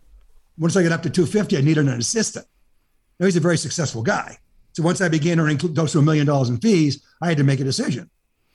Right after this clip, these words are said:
I either gotta grow the business or run the business. In his case, my friend's case, he's affable, he's loquacious, he's, he's a party guy, not a party guy. He, he's good in crowds, he's a golfer. He hired someone to come in and run his business.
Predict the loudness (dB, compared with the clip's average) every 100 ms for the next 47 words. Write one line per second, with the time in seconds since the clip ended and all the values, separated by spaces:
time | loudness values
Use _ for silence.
0 | _ -6 -2 0 2 0 2 2 2 2
1 | 0 0 2 2 0 -8 -14 -18 -20 _
2 | _ -20 _ _ _ _ -10 -2 -2 -2
3 | -2 -2 0 0 2 2 2 0 0 -2
4 | -2 -2 0 0 2 0 -6 _ _ -4
5 | 0 0 0 0 0 0 0 0 -2 -4
6 | -4 -4 -6 -8 -10 -12 -8 -4 -2 0
7 | -2 -2 -4 -4 -2 -2 -2 -6 -12 -6
8 | -2 0 0 0 0 0 0 0 0 0
9 | 0 -2 0 0 0 -2 -4 -6 _ -20
10 | _ _ _ _ -2 0 2 0 2 2
11 | 2 -2 0 2 2 2 0 -2 -4 -6
12 | -12